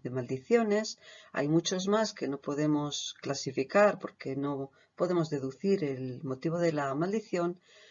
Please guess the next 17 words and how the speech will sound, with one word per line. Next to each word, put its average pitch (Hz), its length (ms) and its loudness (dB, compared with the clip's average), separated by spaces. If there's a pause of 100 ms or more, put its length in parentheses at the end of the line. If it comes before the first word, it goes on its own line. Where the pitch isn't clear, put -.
(520)
pero 240 460 6
en 220 80 2
su 208 160 0
conjunto 214 500 2
habrán 190 300 2
visto 185 440 0
que 170 140 -2
son 180 320 0
unos 151 300 0
textos 160 520 -2
muy 185 160 2
interesantes, 180 800 0
es - 200 -18
una 185 240 0
documentación 160 760 0
muy 202 120 2
valiosa 160 640 -2